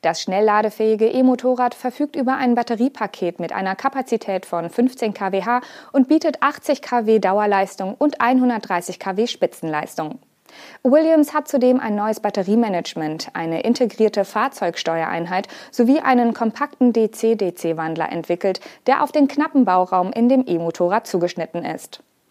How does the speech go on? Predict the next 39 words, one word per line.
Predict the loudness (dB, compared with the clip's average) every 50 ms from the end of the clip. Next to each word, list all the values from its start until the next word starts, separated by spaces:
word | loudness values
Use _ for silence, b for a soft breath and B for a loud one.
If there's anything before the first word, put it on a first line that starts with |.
| B B B B B B B
Mit | 0 0 0 2
den | 2 0 0 -2
speziell | -2 -4 -4 -2 2 2 2 4
angepassten | 2 2 0 -2 -2 -2 -4 -6 -6 -2 -4 -4
Komponenten | -2 -2 0 2 2 4 4 4 2 2 2 2 2 2 2
sollen | 2 4 4 4 4 4
sich | 2 0 -2
für | 0 0
den | 2 2 0
Fahrer | 0 -2 -6 -4 0 0 2
der | 2 2
Maschine | 0 -2 -4 -4 -2 -2 -2 -2 -2 -4
eine | -4 -4 -4 -2 -2
Reihe | 0 0 0 0
von | -2 -4 -8 -4
Vorteilen | -2 0 -2 -2 -2 -4 -6 -6 -4 -6
ergeben. | -6 -6 -4 -4 -4 -4 -4 -6 -10 -10 _ _ _ _ B B B B B B B B
So | -2 -2 0
steht | 0 0 0 2 4
mehr | 4 4 6
Leistung | 4 4 4 2 2 0 -2 -2 -2 -2
für | -4 -4 -2
eine | -2 -2 0
längere | 2 2 4 4 2 0 -2 -2
Zeit | -4 -2 -4 -4 -2 -2
zur | -4 -6
Verfügung. | -4 -6 -8 -6 -4 -4 -4 -2 -2 -4 -4 -6 -10 B B B B B B B B
Die | -2 0
Leistung | 4 4 4 4 4 2 0 0 0 2
soll | 2 4 4
auch | 4 2 2 2
unabhängig | 2 2 4 2 0 -2 -2 0 0 0 0 -2
vom | -2 -2 -2 -2
State | -4 -4 -2 -2 -2 -2 -2
of | -4 -6 -8
Charge | -8 -4 0 0 0 0 0 -4
abgerufen | -4 -4 -4 -6 -4 -4 -4 -4 -4 -2 0
werden | 2 2 2 0 -2
können. | -2 -2 -2 0 0 -2 -2